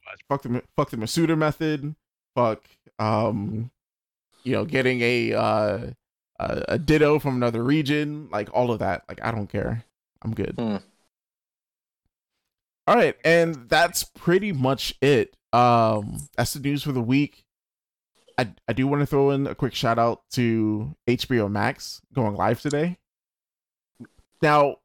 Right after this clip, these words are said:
Speaker 1: here's my question. There's H B O Max, H B O Now. If you have A T and T, you have A T and T T V. Um,
Speaker 2: Yeah, H B O Go.
Speaker 1: What, what's the difference?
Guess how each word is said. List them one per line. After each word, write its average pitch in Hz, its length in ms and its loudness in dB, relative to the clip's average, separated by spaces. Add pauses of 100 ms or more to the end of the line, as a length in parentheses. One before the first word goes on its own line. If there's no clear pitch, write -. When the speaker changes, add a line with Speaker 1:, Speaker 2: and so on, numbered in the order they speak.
(720)
Speaker 1:
here's 190 280 4
my 160 120 2
question. 117 640 -4 (880)
There's 147 220 2
H 165 240 -2
B 185 80 4
O 151 60 4
Max, 143 500 -2
H 143 200 -2
B 143 140 2
O 131 100 2
Now. 113 540 -2 (680)
If 127 200 0
you 127 160 0
have 123 520 2 (320)
A 143 120 2
T 135 220 -2
and 127 100 2
T, 131 300 0
you 120 60 2
have 107 320 0
A 127 100 0
T 127 180 -2
and 123 80 0
T 123 160 -4
T 135 200 -4
V. 117 400 -2 (880)
Um, 107 560 -2 (760)
Speaker 2:
Yeah, 107 80 -8
H 104 160 -8
B 107 140 -4
O 110 80 -4
Go. 98 240 -6 (1400)
Speaker 1:
What, 196 260 0 (260)
what's 175 200 -2
the 262 80 -12
difference? 220 720 -6